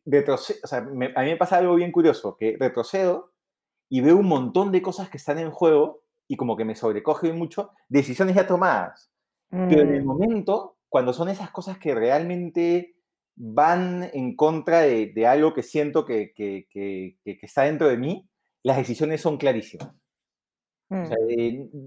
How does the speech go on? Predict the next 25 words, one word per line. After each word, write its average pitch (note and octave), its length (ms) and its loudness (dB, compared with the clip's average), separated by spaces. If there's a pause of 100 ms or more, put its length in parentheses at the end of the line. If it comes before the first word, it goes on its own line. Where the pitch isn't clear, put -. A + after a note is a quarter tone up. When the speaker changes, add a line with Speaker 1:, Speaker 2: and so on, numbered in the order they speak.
Speaker 1:
no C#3+ 240 -2
tengo E3 300 4
ni, B2+ 500 0
ni B2+ 380 -4
cinco F#3+ 340 0
segundos D#3 380 0
de C3+ 80 2
duda. G2+ 360 0 (340)
La C3+ 100 4
duda G3 180 10
viene A3 200 4
Speaker 2:
Ujú. F3 60 6
Speaker 1:
después, - 420 0 (200)
de, A#2+ 80 -4
"Oye, C#3 180 4
habría C#4 160 6
que-", C#4+ 140 4
Speaker 2:
<laughs> D4+ 840 0
Speaker 1:
pero C#3 220 6
en C#3+ 140 2
el C#3 100 0
momento F#3 460 2
es - 140 0
como C#3+ 360 2
una E3+ 220 -2